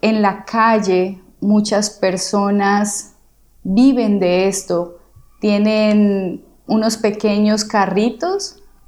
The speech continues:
con termos llenos de café, café con leche o tinto, como decimos nosotros, café negro. Entonces, es muy fácil, eh,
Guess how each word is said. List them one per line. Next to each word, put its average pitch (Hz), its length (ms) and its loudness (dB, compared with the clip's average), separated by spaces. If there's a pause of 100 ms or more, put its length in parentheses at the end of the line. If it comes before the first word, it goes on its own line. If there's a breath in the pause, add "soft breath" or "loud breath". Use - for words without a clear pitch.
(160)
con 196 380 -2
termos 233 800 2 (1300)
llenos 208 520 0
de 202 260 0
café, 214 720 0 (1200)
café 185 360 -2
con 233 240 2
leche 247 640 0 (1400)
o 269 240 -2
tinto, 269 500 4
como 170 220 -2
decimos 190 340 -2
nosotros, 190 580 -2
café 180 340 -4
negro. 196 400 -2 (420 soft breath)
Entonces, 269 800 2 (480)
es 294 240 2
muy 311 160 6
fácil, 196 920 0 (200)
eh, 180 640 -2